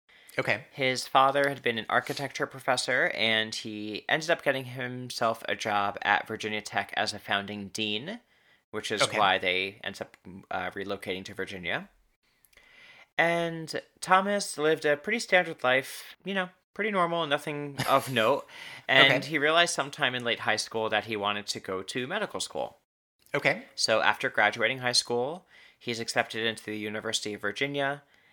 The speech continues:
Speaker 2: And in nineteen seventy-three, he graduates from their School of Medicine, and he decides that his focus, he wants to be, um, specializing in child psychiatry.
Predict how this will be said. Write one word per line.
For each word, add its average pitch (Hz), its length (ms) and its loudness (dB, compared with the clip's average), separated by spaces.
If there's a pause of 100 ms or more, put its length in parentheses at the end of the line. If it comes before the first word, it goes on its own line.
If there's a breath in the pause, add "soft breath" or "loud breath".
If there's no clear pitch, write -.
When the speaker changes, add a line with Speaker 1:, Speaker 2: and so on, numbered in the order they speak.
(260 soft breath)
Speaker 2:
And 101 360 0
in 101 200 -4
nineteen 120 300 0
seventy-three, 135 800 -4
he 143 180 -6
graduates 110 540 0
from 101 540 -4
their 104 160 -4
School 107 340 -4
of 104 100 -10
Medicine, 139 720 -2
and 98 480 -4
he 107 220 -12
decides 95 460 -2
that - 120 -8
his - 280 -4
focus, - 640 -2 (560 loud breath)
he 127 280 -4
wants 107 340 2
to 110 260 0
be, 101 380 -2
um, 92 500 0
specializing 127 640 0
in 101 100 -2
child 110 360 2
psychiatry. - 720 -4